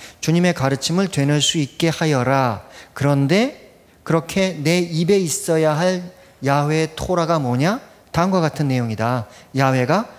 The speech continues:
강한 손으로 너희를 이집트에서 이끌어내었다."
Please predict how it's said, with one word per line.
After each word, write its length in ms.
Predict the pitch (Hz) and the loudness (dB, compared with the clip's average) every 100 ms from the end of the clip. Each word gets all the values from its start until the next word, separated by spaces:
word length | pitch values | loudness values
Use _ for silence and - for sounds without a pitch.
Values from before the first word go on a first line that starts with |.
| - | -14
강한 340 | - 143 143 131 | -4 0 0 0
손으로 500 | 131 127 131 170 - - | -4 -2 -2 -2 -6 -10
너희를 540 | 131 127 123 127 175 196 - - | -2 0 2 2 0 -2 -14 -4
이집트에서 800 | 131 131 - 131 113 131 180 - - 139 | -2 -2 -4 -6 -4 -4 -6 -6 -12 -8
이끌어내었다." 1080 | 113 - 123 131 113 104 - 123 110 92 | -8 -4 -4 -2 -4 -6 -2 0 0 -4